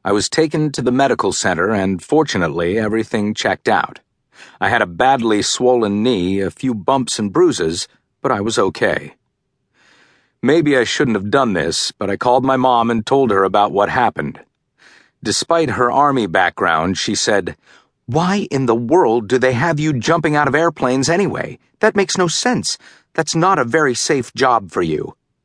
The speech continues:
Funny thing was, she seemed better about me being deployed. A few tears and hugs and requests that I call whenever possible. That was about it. Every time she knew that I had a jump on my schedule, she'd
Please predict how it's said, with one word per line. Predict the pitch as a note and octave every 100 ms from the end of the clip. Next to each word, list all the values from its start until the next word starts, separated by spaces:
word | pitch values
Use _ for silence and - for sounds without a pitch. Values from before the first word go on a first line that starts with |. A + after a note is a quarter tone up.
| _ _ _ _ _ _ _ -
Funny | G3+ F3
thing | A#2+ A#3 G#3+
was, | G#2+ G2 G2 - _ _ -
she | - D#3
seemed | - F#3+ G#2
better | G2+ A3 G#2+
about | G#2 B2+ C3
me | B2 B2
being | C#3 C#3 B2
deployed. | A#2+ - G3 - - - _ _ _
A | G2+
few | A#2 A#2+
tears | - C3 A#2+ C#3 C#3+
and | C#3
hugs | C#3 A2+ G2+ A#2+ C3
and | B2 B2
requests | A#2+ A2+ A#2+ B2 -
that | A#2+ A#2
I | A#2
call | - G#2 A2+
whenever | A#2 G#2 G#2
possible. | - D#3 - D#2 - - -
That | E2+ D#2
was | F2+
about | G2+ G#2+ A#2+
it. | B2 - _ _ _ _ _ _ _ _ _ -
Every | B2 E3+
time | D#3 E3+ D#3
she | - D3
knew | C#3+ C#3 B2+
that | A#2
I | G#2+
had | A#2
a | F#2+
jump | F#2+ G3 G#3 A2
on | F#2+
my | E2+
schedule, | - G#2 D#2+ F2 E2 - _
she'd | - A#2+